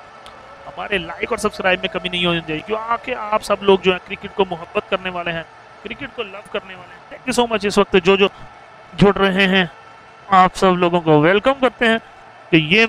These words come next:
match बहुत ही शानदार तरीके से जारी है। Toss जीता था Germany ने और फैसला किया था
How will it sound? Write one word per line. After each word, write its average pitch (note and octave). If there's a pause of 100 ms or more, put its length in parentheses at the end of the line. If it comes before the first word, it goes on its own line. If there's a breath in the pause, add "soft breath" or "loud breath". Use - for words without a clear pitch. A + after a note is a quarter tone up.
match F#3+ (640)
बहुत A3
ही A#3
शानदार G3
तरीके F#3
से E3+
जारी D3+
है। C#3+
Toss A3
जीता G3+
था F#3+
Germany E3
ने E3
और D#3
फैसला F#3+
किया G3
था F#3